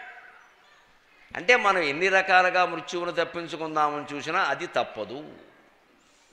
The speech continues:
ఈలోగా సాధించవలసింది ఏమిటో సాధించాలి, కానీ దాన్ని తప్పించుకుందుకు చూడటం ఎందుకండి?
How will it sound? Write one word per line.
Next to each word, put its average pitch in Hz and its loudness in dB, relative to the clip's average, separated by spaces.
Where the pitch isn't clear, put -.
ఈలోగా 185 2
సాధించవలసింది 220 0
ఏమిటో 226 0
సాధించాలి, 208 2
కానీ 151 -2
దాన్ని 202 4
తప్పించుకుందుకు 233 -6
చూడటం 220 -2
ఎందుకండి? 180 -8